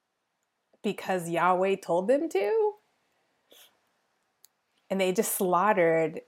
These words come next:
entire peoples in Canaan. And all of the people that they slaughtered were cultures that worshipped a,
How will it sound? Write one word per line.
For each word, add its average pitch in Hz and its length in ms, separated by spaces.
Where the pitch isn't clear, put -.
entire 202 760
peoples 170 1000
in 170 140
Canaan. 165 640
And 196 220
all 233 300
of 220 120
the 214 60
people 214 340
that 180 140
they 156 120
slaughtered 156 840
were 160 640
cultures 170 640
that 165 220
worshipped 165 580
a, 156 120